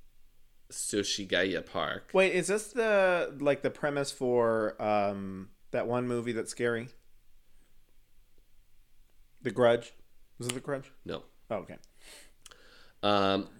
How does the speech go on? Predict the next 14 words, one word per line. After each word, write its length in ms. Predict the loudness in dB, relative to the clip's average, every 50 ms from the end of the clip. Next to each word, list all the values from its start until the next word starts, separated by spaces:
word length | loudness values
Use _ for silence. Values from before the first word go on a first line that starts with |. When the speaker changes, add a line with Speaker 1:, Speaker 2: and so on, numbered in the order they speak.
| -20 -20 -20 -20 -18 -16 -12 -8 -8
Speaker 1:
<clears throat> 340 | -6 -6 -6 -6 -8 -8 -12 -16 -20 -20 -12 -8
there 500 | -6 -4 0 2 2 4 4 4 2 2 0 0
are 460 | 2 4 6 6 6 6 6 4 2 -4 -10 -20 -20 -20 -20 -16 -12 -10
mild 1040 | -8 -8 -6 -6 -4 -4 -2 -2 0 0 0 0 0 0 0 -2 -4 -4 -6 -6 -10
similarities, 960 | -12 -10 -8 -6 -4 -4 -2 -2 -2 -2 -2 -4 -4 -6 -6 -8 -8 -10 -8
but 240 | -8 -8 -8 -8 -8
it's 340 | -6 -6 -6 -6 -10 -12 -6
definitely 420 | -2 -2 -2 -2 -2 -6 -4 -4
not 260 | -4 -6 -8 -8 -10
based 320 | -8 -10 -10 -10 -10 -14 -14
on 160 | -14 -16 -16
this. 340 | -16 -16 -16 -16 -14 -10 -8
Speaker 2:
Oh, 140 | -6 -4 -4
okay. 200 | -4 -6 -8 -10